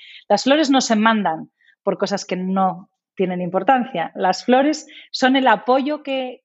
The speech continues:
que damos a un mensaje que quiere mandar el cliente, mm, muy importante, porque las flores en España son, no, no son de, o sea, no es de, son de consumo diario.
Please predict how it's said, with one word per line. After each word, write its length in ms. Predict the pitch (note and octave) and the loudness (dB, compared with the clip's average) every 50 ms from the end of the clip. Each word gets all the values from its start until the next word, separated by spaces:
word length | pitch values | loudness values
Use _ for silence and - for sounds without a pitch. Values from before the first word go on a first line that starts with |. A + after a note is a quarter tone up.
| _ - | _ -4
que 240 | B3+ B3 A#3+ A#3 G#3+ | -2 0 0 0 0
damos 460 | A3 B3 C4 C4+ C#4 D4+ E4+ E4 - | 0 0 0 0 0 -2 -2 -4 -4
a 100 | A#3 G#3+ | -2 0
un 160 | G#3+ A3+ B3 | 0 2 2
mensaje 560 | B3+ B3+ B3 A#3+ A#3+ - C#4 B3+ - - A3 E3 | 2 2 0 -2 -2 -2 -2 -2 -2 -4 -8 -6
que 140 | F#3+ E3+ | -8 -8
quiere 180 | - G3+ G3 A3+ | -6 -4 -2 -2
mandar 380 | A#3 A#3 A#3 A#3 A#3+ A#3+ B3 A#3+ - _ _ _ _ _ _ _ _ - | -2 -2 0 2 2 2 2 0 -6 _ _ _ _ _ _ _ _ -6
el 120 | G#3+ G#3 | -4 -2
cliente, 640 | A3 A3 A3+ A#3+ B3 B3+ - D4+ E4 E5 - - _ _ _ _ _ _ _ _ | 2 4 4 4 4 4 2 2 2 0 -2 -8 _ _ _ _ _ _ _ _
mm, 420 | G#3 G3+ G#3 G3+ G3 G3 F#3+ F#3+ F#3+ - - _ - | -6 -4 -2 -2 -2 -4 -6 -6 -10 -12 -14 _ 0
muy 200 | G#3+ G#3+ A#3+ D4+ | 2 4 4 4
importante, 460 | E4 D4 A#3 G3 A#3+ D4 E4+ D4+ A3 | 4 4 2 4 2 2 2 0 -2
porque 300 | F#3 F#3+ F#3 G3+ G3 F#3+ | -2 -2 -2 -4 -4 -2
las 200 | G3 F#3+ F#3 - | -2 -4 -4 -2
flores 220 | - G#3+ A#3 B3+ D4+ | 0 0 0 2 0
en 60 | D4+ | -2
España 480 | D4 - - B3+ B3+ C#4 D4+ E4+ F#4+ - _ _ _ _ _ _ _ _ | -4 -2 -2 -2 0 0 0 -2 -4 -6 _ _ _ _ _ _ _ _
son, 440 | _ - - A#3+ A#3 A#3+ C#4 C#4 - - | _ -4 2 2 2 2 2 -2 -6 -6
no, 220 | G#3 F#3+ G3+ A#3 A#3+ - C4 A3+ | -4 -2 0 0 0 -2 -2 -2
no 140 | G#3+ A#3 | -2 -2
son 240 | A#3 - C4+ C#4+ C#4 | -2 -2 -2 0 0
de, 120 | G#3+ G#3+ - | -2 -2 -6
o 40 | F#3+ | -4
sea, 160 | - G#3 F#3+ | -2 -2 0
no 120 | G3 G#3 | 0 0
es 60 | G#3+ G3+ | 0 0
de, 120 | C4+ C4+ | 0 0
son 220 | - - C#4 C4+ | 0 0 2 2
de 100 | A#3+ A3 | 2 0
consumo 460 | A3+ F3+ E3+ E3 - F#3 E3+ E3 E3 D#3 | 0 -2 -4 -6 -6 -8 -6 -4 -4 -2
diario. 480 | D#3 E3+ G3 B3+ A#3+ F3 E3 - - | 0 2 2 2 0 -2 -6 -8 -12